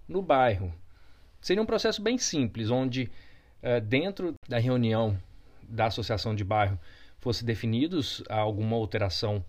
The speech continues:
ou, eh, nomeação dos logadores públicos e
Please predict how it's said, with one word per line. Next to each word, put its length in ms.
ou, 380
eh, 280
nomeação 560
dos 200
logadores 580
públicos 720
e 360